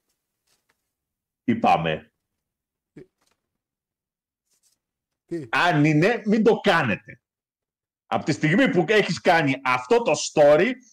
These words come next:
Speaker 1: θα το πας μέχρι τέλους.
Speaker 2: Αυτό, μπράβο, σηκωθήκαν και φύγανε.
Speaker 1: Ζήτησε να γε-, έκανε τέτοιο πράγμα, γιατί εγώ Hall of Fame δεν είδα. Έβγε του.
Speaker 2: Ήταν εκεί με τη Rhea
Speaker 1: Έβγε
Speaker 2: Ripley.
Speaker 1: του kayfabe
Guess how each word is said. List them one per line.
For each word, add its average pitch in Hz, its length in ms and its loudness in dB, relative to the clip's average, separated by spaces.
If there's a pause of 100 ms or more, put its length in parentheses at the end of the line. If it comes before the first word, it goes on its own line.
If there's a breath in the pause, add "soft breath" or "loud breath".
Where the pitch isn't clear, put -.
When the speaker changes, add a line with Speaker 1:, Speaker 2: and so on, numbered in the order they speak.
Speaker 1:
θα 170 300 0
το 165 160 2
πας 233 300 2
μέχρι 247 340 2
τέλους. 196 380 0
Speaker 2:
Αυτό, 220 440 -4
μπράβο, 190 580 -4
σηκωθήκαν 180 580 -6
και 254 120 -4
φύγανε. 277 440 -6
Speaker 1:
Ζήτησε 311 500 -2
να 247 160 0
γε-, 208 240 0
έκανε 233 340 2
τέτοιο 233 260 0
πράγμα, 233 260 2
γιατί 208 200 0
εγώ 226 240 -2
Hall 233 140 2
of 220 220 -2
Fame 226 140 0
δεν 165 180 0
είδα. 190 280 2 (320)
Έβγε 233 340 2
του. - 320 -8
Speaker 2:
Ήταν 214 400 -2
εκεί 185 440 -2
με 165 100 -4
τη 160 140 -4
Rhea 277 280 6
Speaker 1:
Έβγε 254 200 2
Speaker 2:
Ripley. - 80 -4
Speaker 1:
του 190 200 -6
kayfabe 254 580 2